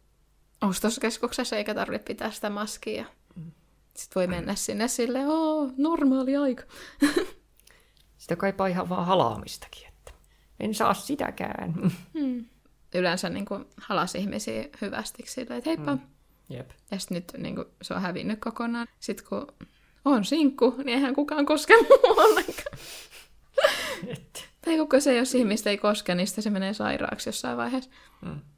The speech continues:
Speaker 1: Niin sitten, että kuinka moni nyt sairastuu <laughs> tässä, niinku, siihen.
Speaker 2: Se on, se on jännä, että kuinka siihen on, niinku, tietyllä tavalla vähän, niinku, tottunut, tai, niinku,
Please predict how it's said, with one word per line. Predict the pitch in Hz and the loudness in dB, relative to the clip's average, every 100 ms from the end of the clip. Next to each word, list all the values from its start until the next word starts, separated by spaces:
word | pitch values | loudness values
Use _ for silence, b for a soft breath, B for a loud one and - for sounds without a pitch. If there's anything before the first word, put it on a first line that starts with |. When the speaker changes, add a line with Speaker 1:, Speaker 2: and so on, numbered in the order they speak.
| _ - | _ -8
Speaker 1:
Niin | 233 262 | -8 -6
sitten, | 220 214 | -8 -6
että | 202 - | -6 -4
kuinka | 202 | -4
moni | 196 196 | -2 -4
nyt | 190 190 - | -6 -8 -16
sairastuu | - 226 92 - - 277 440 | -10 -6 -4 -4 0 6 6
<laughs> | - | 8
tässä, | 339 - - 330 | 8 8 4 4
niinku, | 277 277 | 4 2
siihen. | 277 220 254 247 | -2 0 0 -2
Speaker 2:
Se | - - 151 | -8 -4 0
on, | 131 | 0
se | - 175 | 0 0
on | 202 | 2
jännä, | 190 156 139 | 2 2 2
että | 139 | 0
kuinka | - 127 - - - - _ b b b b b b b _ _ _ _ _ - | -2 -4 -2 -6 -6 -20 _ b b b b b b b _ _ _ _ _ -4
siihen | 143 143 | 2 4
on, | 139 | 4
niinku, | 139 139 | 2 0
tietyllä | - 143 151 131 | 4 4 6 4
tavalla | 127 117 120 | 4 4 2
vähän, | 127 | 2
niinku, | 123 123 | 0 0
tottunut, | - 123 - 107 110 | 4 2 2 -4 -2
tai, | - 110 | -2 -2
niinku, | 113 107 110 | -4 -6 -8